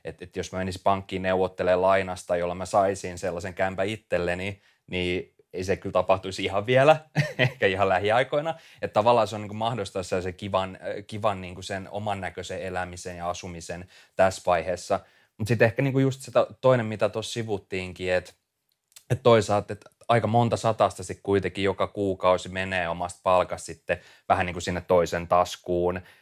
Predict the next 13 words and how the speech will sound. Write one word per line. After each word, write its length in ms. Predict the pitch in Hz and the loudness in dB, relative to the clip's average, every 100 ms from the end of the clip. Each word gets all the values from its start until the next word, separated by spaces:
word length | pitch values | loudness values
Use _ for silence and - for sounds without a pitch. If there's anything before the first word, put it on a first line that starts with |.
| _ | _
ää, 260 | 92 92 92 | 0 2 2
eikä 200 | 101 120 | 0 -2
tuu 180 | 165 - | 2 2
kerryttäneeksi 760 | - 90 90 - 90 87 87 | 4 2 2 0 -2 -2 -8
sitä 200 | 95 87 | -2 2
omaa 240 | 90 92 90 | 2 2 2
varallisuutta. 800 | 95 98 95 90 95 90 - 87 | 4 4 0 -4 -10 -10 0 0
Et, 140 | - | 0
et 100 | 92 | -6
jos 180 | 101 - | -6 -2
mä 60 | |
joskus 260 | 104 110 - | -4 -4 -4
haluaisin 520 | 117 117 113 101 98 | 0 2 0 -4 -10